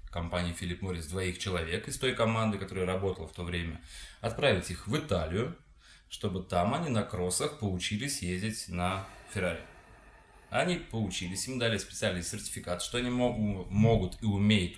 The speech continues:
управлять Феррари, потому что Феррари — это такая сложная машина. А, ребята вернулись в Самару, и всё, как бы вот они работают. То есть катают кого-то, людей, проводят промо-акции на двух Феррари.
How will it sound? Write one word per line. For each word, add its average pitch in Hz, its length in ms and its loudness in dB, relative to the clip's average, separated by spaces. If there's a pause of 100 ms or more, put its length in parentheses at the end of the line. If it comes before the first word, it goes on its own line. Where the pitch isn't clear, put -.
управлять 90 640 -2
Феррари, 87 380 0
потому 90 300 -6
что - 120 -10
Феррари — 85 260 -2
это - 100 -14
такая 82 240 -6
сложная 85 380 -4
машина. 80 420 -6 (1600)
А, 92 320 6
ребята 110 300 6
вернулись 101 280 6
в - 40 0
Самару, 120 500 8
и 127 200 4
всё, 117 320 2
как 92 180 -2
бы 90 80 -2
вот 104 100 -2
они 113 200 2
работают. 92 520 -2
То - 60 -16
есть - 140 -10
катают 139 460 0
кого-то, 82 320 -6
людей, 90 500 -2
проводят 95 420 -4
промо-акции 101 880 -2
на 80 140 -8
двух 120 220 -6
Феррари. 82 440 -2